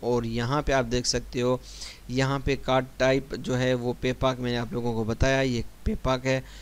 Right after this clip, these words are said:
इसकी विड्रॉ जो लिमिट है वो यहाँ पे आप देख सकते हो पचास हज़ार है। मेरे ख्याल में इस, अ, पहले पच्चीस हज़ार थी, अब इन्होंने बढ़ा दी है पचास हज़ार इसकी अब जो है वो डेली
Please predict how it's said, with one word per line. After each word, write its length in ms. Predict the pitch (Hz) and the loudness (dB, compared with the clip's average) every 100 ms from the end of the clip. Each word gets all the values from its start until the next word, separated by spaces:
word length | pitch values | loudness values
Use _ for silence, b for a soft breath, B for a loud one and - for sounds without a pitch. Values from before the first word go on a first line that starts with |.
| B B | B B
इसकी 320 | 135 - 156 | -4 -4 -4
विड्रॉ 460 | 120 123 117 151 170 | -2 -2 4 6 6
जो 120 | 156 | 6
लिमिट 380 | 151 143 143 131 | 2 4 2 2
है 260 | 135 135 135 | 4 4 2
वो 280 | 117 123 131 | 0 2 2
यहाँ 180 | 123 117 | 2 2
पे 80 | |
आप 100 | 110 | 0
देख 140 | 120 117 | 0 0
सकते 260 | 117 - | -2 2
हो 100 | 120 - | 0 2
पचास 400 | 120 - 123 113 | 2 6 6 6
हज़ार 300 | 117 110 107 | 2 0 0
है। 120 | 104 104 B B B B B - | -2 -6 B B B B B -10
मेरे 380 | 120 120 143 156 | -4 0 4 6
ख्याल 240 | 170 156 | 8 8
में 80 | 156 | 6
इस, 120 | 151 | 4
अ, 300 | 135 139 135 | 4 4 4
पहले 300 | 117 143 139 | 4 2 2
पच्चीस 360 | 127 127 - 127 | 2 0 2 2
हज़ार 240 | 127 131 127 | 4 4 4
थी, 160 | 131 | 0
अब 180 | - 117 - | -2 -4 -4
इन्होंने 300 | 127 127 120 107 | -2 0 0 0
बढ़ा 180 | 117 131 | 2 2
दी 180 | 127 135 | 2 2
है 160 | 131 131 - | 2 0 -4
पचास 420 | 120 143 139 131 | 0 4 4 4
हज़ार 320 | 127 127 123 | 0 2 2
इसकी 380 | 117 - - 131 - | 0 -4 -4 -4 -2
अब 220 | 117 107 | -4 -4
जो 100 | 123 | -2
है 200 | 120 127 | 0 0
वो 300 | 117 117 127 123 B B B 117 | 2 2 2 0 B B B -2
डेली 500 | 107 127 147 147 | 4 6 6 4